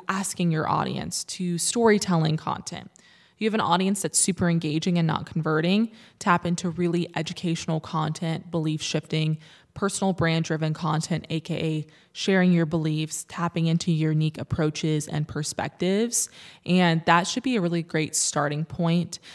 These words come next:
um, to kind of boost that creativity from you. Now, this is not something you have to do. These are just small things that you can think about implementing here and there, um, throughout your content to make things more fun and to kind of get,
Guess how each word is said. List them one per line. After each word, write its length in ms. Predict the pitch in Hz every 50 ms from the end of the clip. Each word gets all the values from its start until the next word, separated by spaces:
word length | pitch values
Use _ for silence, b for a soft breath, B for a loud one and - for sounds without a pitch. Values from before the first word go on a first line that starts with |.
| B B B -
um, 560 | - - 156 160 156 156 160 156 156 156 160 - _
to 100 | - -
kind 180 | - 233 233 214
of 160 | 190 170 165
boost 320 | - 170 170 180 170 - -
that 180 | 160 - -
creativity 720 | - - - 165 156 156 151 - - 175 147 139 - - 135
from 220 | - - - -
you. 300 | - - - - - 185 B B B B B B _
Now, 380 | 180 180 165 135 123 123 180 b b b b b b -
this 120 | 202 202
is 80 | 233 214
not 180 | 233 233 233
something 200 | - 226 220 220
you 100 | 202 190
have 320 | 185 - - 151 143 165 -
to 120 | - 202 202
do. 300 | 240 254 262 269 277 262
These 180 | 220 208 208
are 40 | 208
just 200 | 190 214 - -
small 260 | - 208 185 180 196
things 300 | 185 - 165 170 180 175
that 80 | - 165
you 100 | 160 180
can 180 | - 175 170
think 160 | 160 175 165 175
about 300 | 185 175 160 - - -
implementing 640 | 160 170 - 175 180 185 185 196 208 214 220 220
here 320 | 208 - - 170 175 180
and 120 | 180 165 165
there, 440 | 165 165 165 175 180 196 233 233 B B B B B B B
um, 220 | - 170 170 165 156
throughout 300 | - - 190 175 160 -
your 100 | - 160
content 560 | - - - 175 160 165 165 - 180 160 160
to 100 | - 170
make 200 | 165 160 - -
things 280 | - 156 156 156 - -
more 160 | 160 151 151
fun 400 | - - - - - 147 170 180
and 140 | 165 165 160
to 60 | -
kind 180 | - 175 160
of 120 | 156 156 160
get, 380 | - 160 151 156 - - -